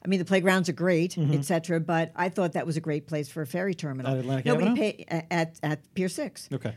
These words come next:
Speaker 1: Right? Um, nobody liked that idea at all. There was maybe two or three of us who thought that was a good idea. Um, so I lost that battle a long time ago. So, um, y-, you know, the,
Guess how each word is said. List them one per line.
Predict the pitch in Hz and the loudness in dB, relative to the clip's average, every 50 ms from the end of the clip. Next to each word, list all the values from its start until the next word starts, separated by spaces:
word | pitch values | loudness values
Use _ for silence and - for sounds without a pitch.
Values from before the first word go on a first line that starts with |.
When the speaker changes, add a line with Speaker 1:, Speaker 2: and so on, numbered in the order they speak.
| - - - | -12 -12 -8
Speaker 1:
Right? | 160 180 226 226 - - _ _ | -8 -6 -6 -8 -10 -16 _ _
Um, | - 170 165 165 170 165 165 170 165 160 - - _ _ _ _ _ _ _ _ _ | -2 -2 0 0 0 0 0 -2 -2 -6 -8 -14 _ _ _ _ _ _ _ _ _
nobody | 165 160 156 214 233 247 247 254 240 214 | -6 -2 0 0 0 2 2 2 2 4
liked | 196 190 185 - - - | 4 2 0 -2 -2 0
that | 180 170 175 | 2 2 4
idea | 170 160 156 175 170 156 | 4 4 4 4 2 4
at | 156 | 2
all. | 170 185 226 202 - 127 | 2 0 0 -2 -4 -4
There | 139 151 | -4 -4
was | 139 127 151 | -4 -4 -2
maybe | 160 160 - 165 | -2 -2 -2 -4
two | 160 214 | -6 -6
or | - - | -6 -4
three | - 311 233 226 180 - | 0 2 2 2 2 2
of | 233 180 - | 0 0 -2
us | - - - | -2 -2 -2
who | - 170 | -4 -4
thought | - - 170 156 - | -2 -2 -4 -2 -2
that | 165 135 135 | -4 -4 -4
was | 147 131 | -6 -8
a | 147 | -8
good | 131 143 139 135 | -6 -6 -4 -4
idea. | 135 131 127 135 131 120 120 - - - - - - - - - | -4 -4 -6 -6 -8 -8 -10 -12 -18 -20 -20 -10 -8 -8 -6 -4
Um, | 165 160 156 156 160 | -4 -4 -4 -4 -4
so | 156 - 226 196 180 | -4 0 0 2 2
I | 185 185 | 2 2
lost | 196 202 214 208 - | 4 4 2 2 2
that | - 185 165 143 | 0 -2 -2 0
battle | 185 170 170 170 160 | -2 -2 -2 -2 -2
a | 156 | -4
long | 160 165 160 151 160 | -4 -4 -6 -6 -6
time | 180 202 226 226 208 | -6 -6 -6 -4 -4
ago. | 175 - 127 - 113 | -6 -6 -6 -8 -10
So, | 151 - - 202 180 180 170 - - - - - - - | -8 -4 0 0 0 0 0 -4 -10 -20 -20 -10 -6 -2
um, | 180 175 165 160 165 165 165 165 - - - - | 0 2 2 2 2 2 0 -2 -6 -14 -14 -10
y-, | - 175 - - | -10 -10 -8 -6
you | 180 165 220 208 | -2 0 2 4
know, | 190 175 170 165 | 6 4 4 2
the, | 160 - - 180 165 160 160 160 156 156 156 | 2 0 2 2 4 4 4 4 2 2 0